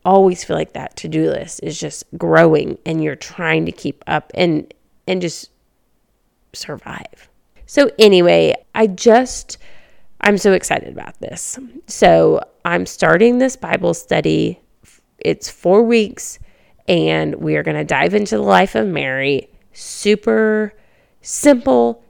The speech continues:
nothing stressful, but it's gonna be really fun. If you think you want to be a part of this, go to women who seek dot com, and you can find out more information, more details and stuff about,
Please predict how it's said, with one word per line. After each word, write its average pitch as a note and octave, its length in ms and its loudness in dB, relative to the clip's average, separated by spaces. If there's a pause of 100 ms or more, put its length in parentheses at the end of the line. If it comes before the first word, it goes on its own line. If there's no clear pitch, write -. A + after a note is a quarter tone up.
(120)
nothing B3+ 800 0
stressful, F#3+ 1200 -4 (160)
but F3 280 2
it's F3+ 140 -4
gonna F#3+ 180 0
be F3+ 160 -2
really D#3 340 -4
fun. C3 420 -10 (640)
If G3+ 180 0
you G#3+ 280 -2
think D4 300 -2
you A3 140 2
want E3+ 400 -2
to D#3+ 440 -2
be E3 200 -4
a D#3 60 -2
part C#3 300 -6
of F#3 140 -4
this, B3+ 440 -2 (400)
go F#3+ 240 6
to F#3 500 0
women E3 500 4
who G3+ 280 0
seek - 560 -4
dot - 300 -2
com, A3+ 500 -4 (480)
and F3+ 480 4
you G3+ 220 0
can C#4 180 0
find A3 240 0
out F#3 160 0
more E3 160 2
information, F3+ 540 0
more D#3+ 200 -2
details G#3+ 680 -2
and E3 120 -4
stuff - 320 -6
about, B2 520 -8